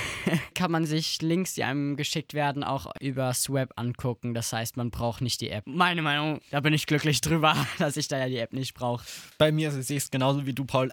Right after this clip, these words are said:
Speaker 2: ein weiterer Grund, TikTok nicht zu nutzen, nachdem ich wirklich im Strahl darüber gekotzt hab, was diese, diese Regelung da einfach ist und auch das mit der Zensur. Da kann man sich fragen, ist es vertretbar, wenn Agenturen wie zum Beispiel die Tagesschau da auch vertreten sind?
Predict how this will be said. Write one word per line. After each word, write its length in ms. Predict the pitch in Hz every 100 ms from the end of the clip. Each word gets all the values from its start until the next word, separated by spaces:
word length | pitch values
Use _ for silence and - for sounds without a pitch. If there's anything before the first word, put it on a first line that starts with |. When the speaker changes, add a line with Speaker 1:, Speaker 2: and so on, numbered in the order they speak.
| -
Speaker 2:
ein 220 | 160 139
weiterer 320 | 139 147 131
Grund, 440 | - 147 139 -
TikTok 380 | - 147 - 131
nicht 240 | 143 165 -
zu 80 |
nutzen, 380 | 131 123 156 131 -
nachdem 360 | 135 - 156 143
ich 120 | 120
wirklich 320 | 131 123 120
im 260 | 131 107 104
Strahl 400 | - - 120 123
darüber 400 | 107 101 120 113
gekotzt 520 | 107 - 127 - -
hab, 280 | 101 95 - -
was 340 | - 120 120 -
diese, 300 | 139 123 147
diese 220 | - 123 131
Regelung 420 | 151 - 107 101
da 100 | -
einfach 280 | 117 104 101
ist 160 | 139
und 80 | 131
auch 120 | 135
das 140 | 127 143
mit 160 | 139
der 140 | 139 120
Zensur. 560 | - 120 117 139 139 131
Da 120 | 156
kann 140 | 160
man 100 | 165
sich 160 | 139 -
fragen, 340 | 143 147 151 -
ist 140 | 180
es 240 | 185 - -
vertretbar, 760 | - 117 110 - 160 - 110 117
wenn 160 | 120 131
Agenturen 480 | 139 139 131 160 165
wie 80 | 151
zum 140 | 139
Beispiel 260 | 131 131 139
die 140 | 110
Tagesschau 680 | - 143 151 123 113 120 135
da 200 | 120 104
auch 120 | 143
vertreten 540 | - - - 98 107
sind? 260 | 95 92 92